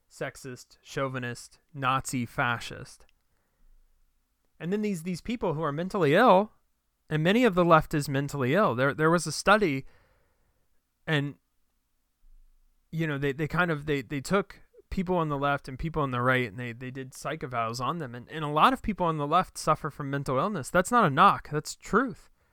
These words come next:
And it makes sense when you think about it. But these unstable folks are out there,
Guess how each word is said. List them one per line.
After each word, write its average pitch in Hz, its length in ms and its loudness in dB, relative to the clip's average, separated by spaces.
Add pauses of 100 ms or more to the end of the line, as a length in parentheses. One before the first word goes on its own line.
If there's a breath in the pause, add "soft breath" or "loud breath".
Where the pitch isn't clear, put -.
And 220 100 -2
it 214 80 -4
makes 220 220 2
sense 202 360 2
when 131 120 -4
you 120 80 -2
think 156 200 -4
about 110 260 -8
it. - 100 -16 (2000)
But 170 160 -4
these 233 180 -4 (100)
unstable 185 800 0 (160)
folks 220 600 2 (1400)
are 202 180 12
out 208 220 8
there, 208 400 4